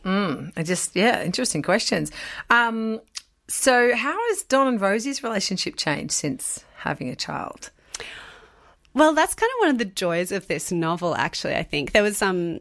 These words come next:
Speaker 2: you know, the drama of them kind of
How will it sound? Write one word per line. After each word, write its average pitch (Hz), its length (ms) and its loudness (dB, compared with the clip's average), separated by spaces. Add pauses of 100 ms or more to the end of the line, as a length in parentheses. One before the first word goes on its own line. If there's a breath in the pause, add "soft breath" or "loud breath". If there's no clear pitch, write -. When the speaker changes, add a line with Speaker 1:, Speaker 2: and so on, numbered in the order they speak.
(100)
Speaker 2:
you 269 120 4
know, 175 300 2 (100)
the 185 140 0
drama 165 480 0
of 156 140 -4
them 147 180 -2
kind 143 220 -4
of - 420 -12